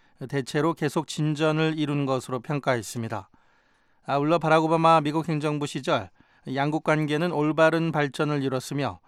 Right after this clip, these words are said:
무역과 인적 교류가 새로운 수준에 도달하는 등 중요하고 긍정적인 성과가 있었다고 밝혔습니다.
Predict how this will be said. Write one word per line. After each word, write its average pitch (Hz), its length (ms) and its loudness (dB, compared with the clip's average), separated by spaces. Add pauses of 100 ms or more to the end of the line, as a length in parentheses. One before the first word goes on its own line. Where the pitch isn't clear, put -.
(160)
무역과 147 680 2
인적 139 340 -2
교류가 139 440 0
새로운 170 420 0
수준에 156 440 -4
도달하는 135 500 0
등 123 180 -4 (320)
중요하고 147 560 0
긍정적인 151 760 -2
성과가 147 720 -2
있었다고 131 520 -4
밝혔습니다. 110 760 -6